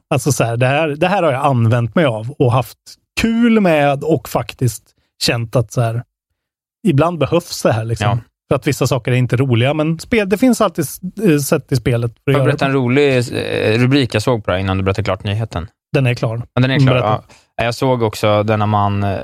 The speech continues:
Speaker 2: vad heter han? Miyazaki? Nej.
Speaker 1: Hidetaka Miyazaki.
Speaker 2: Miyazaki. Eh, något ryckcitat eller sådär, eh, "The game will continue multiple poisonous swamps." Och sen Miyazaki, <laughs> "I just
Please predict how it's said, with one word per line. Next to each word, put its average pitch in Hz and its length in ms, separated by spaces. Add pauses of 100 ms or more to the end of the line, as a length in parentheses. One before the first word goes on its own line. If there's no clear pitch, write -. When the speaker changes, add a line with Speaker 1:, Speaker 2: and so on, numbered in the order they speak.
Speaker 2:
vad 117 180
heter 120 180
han? 92 140 (180)
Miyazaki? 113 800 (480)
Nej. - 80 (140)
Speaker 1:
Hidetaka 202 800 (280)
Miyazaki. 107 640 (100)
Speaker 2:
Miyazaki. 110 460 (500)
Eh, 117 60
något 127 420
ryckcitat 120 760
eller 110 140
sådär, 95 440 (480)
eh, 113 160
"The 123 120
game 147 680
will 131 220
continue 123 1040
multiple 131 1160 (200)
poisonous 131 720 (100)
swamps." - 720 (300)
Och 123 140
sen 127 160
Miyazaki, 127 560 (140)
<laughs> - 200
"I - 20
just 120 420